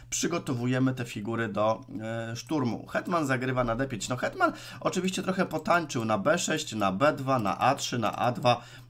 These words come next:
na D pięć. Dużo tych posunięć hetmanem zrobiły czarne, dzięki czemu białe mają możliwość szybszego rozwoju swoich figur, ale w tym momencie hetman E trzy jest dobrym posunięciem, jak najbardziej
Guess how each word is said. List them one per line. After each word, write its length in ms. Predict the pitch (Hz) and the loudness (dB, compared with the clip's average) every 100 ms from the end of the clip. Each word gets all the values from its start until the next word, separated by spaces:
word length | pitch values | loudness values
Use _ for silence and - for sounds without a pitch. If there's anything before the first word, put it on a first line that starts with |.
| - | -2
na 260 | 113 123 | 6 6
D 240 | 98 120 131 | 6 4 2
pięć. 300 | 127 117 110 | 2 -2 0
Dużo 240 | - 202 | 0 0
tych 160 | 175 - | -2 -6
posunięć 420 | 139 156 151 139 | -6 -2 -2 -2
hetmanem 500 | 139 139 139 127 107 | -2 2 4 2 0
zrobiły 360 | 120 123 131 123 | -4 0 0 2
czarne, 480 | 131 120 135 185 - - - - | 4 4 4 0 -2 -18 -12 -2
dzięki 480 | 117 151 196 147 | 4 4 4 -2
czemu 420 | 139 160 180 180 - - - - - - - - - | 4 4 4 0 -4 -18 -18 -20 -20 -20 -20 -20 -10
białe 340 | 101 123 143 143 | 0 6 8 8
mają 260 | 135 139 | 8 8
możliwość 560 | 131 117 123 131 135 - | 4 2 2 0 0 -2
szybszego 560 | - 127 - 131 123 123 | -4 -4 0 0 2 0
rozwoju 460 | 113 113 120 117 117 - - | 0 0 2 2 -2 -16 -12
swoich 340 | - 117 120 | -4 -2 0
figur, 280 | 110 98 101 | -2 0 2
ale 180 | 135 147 | 2 2
w 40 | |
tym 140 | 370 | 0
momencie 380 | 285 202 190 175 | 0 2 0 0
hetman 360 | 147 143 143 135 | -2 2 2 2
E 140 | 139 | 2
trzy 220 | 131 - 104 | 0 -2 -2
jest 140 | 98 | 0
dobrym 300 | 98 95 90 | 0 0 -2
posunięciem, 540 | 98 - 117 127 117 | -8 -8 -4 -4 -2
jak 140 | 107 104 | -4 -4
najbardziej 480 | 101 131 139 135 | -2 0 0 -2